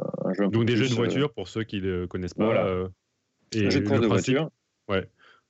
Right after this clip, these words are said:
Speaker 2: Et c'est, c'est, euh, des, des courses urbaines, c'est ça ? C'est, tu, tu, tu te balades, euh, dans des villes, et cetera. C'est pas, c'est pas du, du Formule un, quoi.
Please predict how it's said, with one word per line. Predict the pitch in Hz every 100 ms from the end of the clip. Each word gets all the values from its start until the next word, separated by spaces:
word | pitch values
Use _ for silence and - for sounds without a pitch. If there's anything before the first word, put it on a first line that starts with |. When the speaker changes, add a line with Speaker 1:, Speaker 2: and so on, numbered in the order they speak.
| -
Speaker 2:
Et |
c'est, | 95 113 101
c'est, | 98 104 98
euh, | 90 87 87 87 87 90 104 107
des, | 107
des | 92
courses | - -
urbaines, | 104 117 98
c'est | 101
ça ? | 110
C'est, | 104 95
tu, | - 87
tu, | -
tu | - 85
te |
balades, | 87 92 95
euh, | 87 82 80 87 - - - - - -
dans | 95
des | 95
villes, | 90 101 107
et | 95
cetera. | 90 92 85 104 107
C'est | - 87
pas, | 101 101 92 87 85
c'est | 87 - - 92
pas | 95 101
du, | 90 85 85
du |
Formule | 78 90 98 90
un, | 80
quoi. | 76